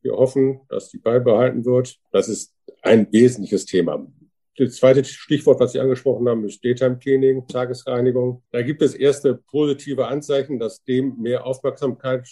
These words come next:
gewidmet wird. Aber es ist noch kein flächendeckendes Thema.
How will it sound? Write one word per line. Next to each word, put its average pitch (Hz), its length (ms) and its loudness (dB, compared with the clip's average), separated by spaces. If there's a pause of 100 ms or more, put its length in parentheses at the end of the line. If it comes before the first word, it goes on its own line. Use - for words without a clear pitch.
(140)
gewidmet 127 460 -2
wird. 135 500 4
Aber 107 240 -2
es 104 100 -2
ist 123 200 -8
noch 110 180 -2
kein 113 160 -2
flächendeckendes 120 1040 0
Thema. 131 640 2